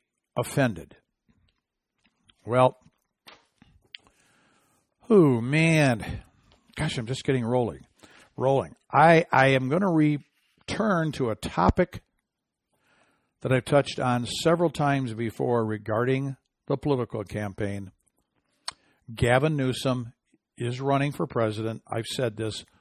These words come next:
for months. Honestly, long before anybody else was saying it. I knew he was running.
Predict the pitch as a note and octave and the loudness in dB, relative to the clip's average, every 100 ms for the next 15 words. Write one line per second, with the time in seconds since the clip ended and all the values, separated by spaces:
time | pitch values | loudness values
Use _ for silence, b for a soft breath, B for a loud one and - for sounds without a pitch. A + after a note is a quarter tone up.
0 | _ - G2 F2+ F#2+ A#2+ C#3+ D#3+ A2+ - | _ -10 -8 -8 -8 0 4 6 4 -6
1 | - - - _ _ _ _ _ _ _ | -8 -8 -10 _ _ _ _ _ _ _
2 | _ _ _ - C3 F#3+ G3+ A#3+ B3 G#3+ | _ _ _ 0 4 4 2 2 0 0
3 | - C3 C#3+ E3 D#3+ C#3+ C#3 C3 B2+ A#2 | -4 0 6 6 4 2 2 0 0 0
4 | A2+ A2 G#2+ - G2 - G2+ - - - | 0 0 -2 -8 -8 -6 -6 -8 -18 -20
5 | _ _ _ _ _ - B2+ C3+ C3 C#3 | _ _ _ _ _ -4 -2 -2 -4 -2
6 | D#3 D#3+ D#3 - - - B2+ A2+ G#2 A#2 | 0 0 -2 -6 -12 -4 -4 -4 -4 -4
7 | G#2+ D#2+ | -4 -6